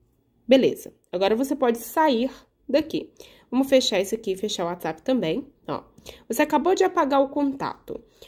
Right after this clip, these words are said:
O que que você tem que fazer pra ele não aparecer mais na sua lista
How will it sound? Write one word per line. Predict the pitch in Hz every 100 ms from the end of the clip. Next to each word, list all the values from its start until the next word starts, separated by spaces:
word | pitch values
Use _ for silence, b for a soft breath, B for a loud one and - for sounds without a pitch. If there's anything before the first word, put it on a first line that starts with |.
| b
O | 247
que | 359
que | 370
você | 359 339
tem | 311 294
que |
fazer | 294 247 240
pra | 262
ele | 254
não | 262 262 277 311
aparecer | 311 302 277 277 233 233
mais | 226 190 196 214
na | 214
sua | 220 240 214
lista | 190 175 180 - 190 190